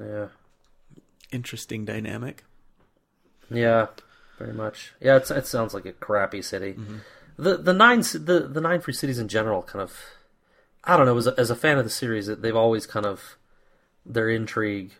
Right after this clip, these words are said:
Speaker 1: other than Braavos, which seems pretty cool, their
Speaker 2: Yeah.
Speaker 1: intrigue is kind of, I mean, like, until this
Speaker 2: Tempered.
Speaker 1: episode, I didn't even know what the disputed lands really were
Speaker 2: Mm-hmm.
Speaker 1: and where Myr was and Tyrosh. Like, I knew vaguely where they were, but I had no real idea.
Speaker 2: Right.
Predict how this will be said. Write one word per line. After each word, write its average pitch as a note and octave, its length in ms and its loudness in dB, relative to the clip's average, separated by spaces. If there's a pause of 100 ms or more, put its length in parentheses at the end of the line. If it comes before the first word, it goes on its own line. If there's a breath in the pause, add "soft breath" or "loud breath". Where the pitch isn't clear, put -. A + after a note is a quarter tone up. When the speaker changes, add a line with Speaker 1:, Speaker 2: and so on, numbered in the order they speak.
Speaker 1:
other F#3 200 4
than B2+ 140 0
Braavos, G2+ 480 2
which - 140 -14
seems G2+ 220 -10
pretty F#2 200 -10
cool, F#2+ 280 -6
their G2+ 120 0
Speaker 2:
Yeah. G2+ 60 -4
Speaker 1:
intrigue G#2 320 -6
is F#2+ 120 -10
kind G2+ 180 -8
of, - 240 -12 (520 soft breath)
I C#3+ 80 4
mean, D#3 100 6
like, D3+ 220 6
until D#3+ 360 8
this C3+ 180 4
Speaker 2:
Tempered. B2+ 100 0
Speaker 1:
episode, A2+ 520 0 (480 soft breath)
I - 80 8
didn't D#3+ 180 2
even B2+ 320 2
know A#2 500 4 (280 soft breath)
what A#2+ 240 6
the A#2 80 -10
disputed G#2+ 500 -6
lands G#2 340 2
really G#2+ 240 0
were G2+ 460 2
Speaker 2:
Mm-hmm. A2+ 300 -8
Speaker 1:
and A2 120 -4
where A2+ 200 2
Myr G#2+ 300 4
was G#2+ 420 6
and A2+ 120 -6
Tyrosh. G#2 540 2
Like, G#2+ 160 0
I A#2+ 80 2
knew A#2+ 200 0
vaguely A2 420 -2
where A2+ 180 2
they A2 80 2
were, A2 240 2
but G#2+ 100 2
I A2+ 60 2
had A2+ 80 0
no G#2+ 180 0
real G2+ 320 -2
idea. G2+ 380 0
Speaker 2:
Right. G#2+ 280 -8